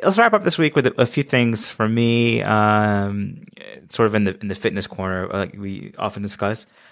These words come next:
Um, I, I want to re-endorse the Tempo app, and that's the app that I, I, I told you I was using, uh, w-, without using Nike Running Club. I wanted a, a, an app that would historically track how many miles I've ran this,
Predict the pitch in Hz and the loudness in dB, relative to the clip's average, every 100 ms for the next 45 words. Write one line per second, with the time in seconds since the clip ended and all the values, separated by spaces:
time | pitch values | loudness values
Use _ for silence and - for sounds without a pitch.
0 | _ 110 110 107 107 113 - 120 117 208 | _ 0 0 0 -4 -12 -10 -2 4 4
1 | 226 185 170 220 208 170 151 135 - 127 | 4 4 4 2 4 4 4 0 -2 0
2 | 117 92 95 107 117 - 139 113 110 - | 2 2 2 0 -2 0 2 4 2 0
3 | 104 101 - 107 107 101 107 101 95 - | 0 0 0 0 0 0 0 -2 -4 -14
4 | - 127 107 107 98 98 101 104 101 98 | -4 -2 0 0 0 -2 -4 -4 -4 -6
5 | 95 - - 107 104 98 - - 120 123 | -12 -20 -14 -10 -10 -12 -14 -4 2 2
6 | 120 127 123 104 104 110 - 98 98 98 | 2 0 0 0 0 0 2 0 0 -2
7 | 98 98 95 95 - 104 101 98 - _ | -4 -6 -6 -10 -8 -8 -8 -10 -18 _
8 | - 107 104 101 107 101 98 92 110 104 | -6 -2 0 0 0 0 -2 0 -2 -2
9 | 104 107 95 107 104 101 104 _ - - | -6 -4 -2 -2 -2 -4 -8 _ -20 -14
10 | - 110 110 110 104 107 123 120 120 113 | 0 4 4 2 0 2 2 4 4 0
11 | - | -2